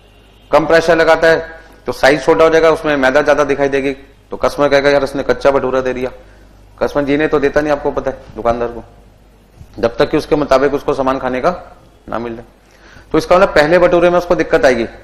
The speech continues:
लेकिन second में उसका हाथ लगभग क्या हो चुका होगा? Set हो चुका होगा। यार, कितना pressure मुझे डालना है भटूरे को से press करने में,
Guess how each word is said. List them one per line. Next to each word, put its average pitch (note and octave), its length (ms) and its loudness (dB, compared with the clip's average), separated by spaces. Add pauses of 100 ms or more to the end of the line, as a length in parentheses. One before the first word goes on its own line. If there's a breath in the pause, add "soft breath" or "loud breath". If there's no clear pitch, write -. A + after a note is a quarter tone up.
(100)
लेकिन B2+ 220 -2
second D#3+ 380 0
में E3+ 280 -2 (480)
उसका D#3 200 0
हाथ C#3 260 2
लगभग D3 280 0
क्या D3 100 2
हो C#3+ 60 -2
चुका C#3+ 180 -2
होगा? C3 300 -2 (460)
Set C#3 240 0
हो C3+ 60 2
चुका A2+ 220 -6
होगा। A2+ 140 0
यार, C3+ 100 2
कितना D3+ 300 0
pressure D3 320 2
मुझे D3 180 -2
डालना B2+ 220 2
है C#3 60 0
भटूरे B2+ 340 0
को C3+ 100 -2
से B2 140 -6 (680)
press C3 200 0
करने G#2+ 240 -2
में, F#2 100 -10